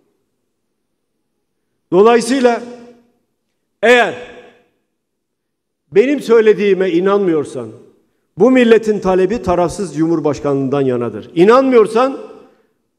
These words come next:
referandum yapalım. Soralım vatandaşa. Koyalım sandıkları. Maliyeti çok yüksek olmaz. Koyalım sandıkları. Cumhurbaşkanı taraflı mı olsun, tarafsız mı olsun? Emin olun ezici çoğunluk Cumhurbaşkanı tarafsız olsun çıkacak.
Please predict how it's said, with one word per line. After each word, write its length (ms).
referandum 580
yapalım. 480
Soralım 480
vatandaşa. 640
Koyalım 400
sandıkları. 580
Maliyeti 500
çok 220
yüksek 340
olmaz. 340
Koyalım 360
sandıkları. 540
Cumhurbaşkanı 680
taraflı 460
mı 100
olsun, 320
tarafsız 400
mı 120
olsun? 280
Emin 280
olun 320
ezici 540
çoğunluk 420
Cumhurbaşkanı 680
tarafsız 360
olsun 280
çıkacak. 380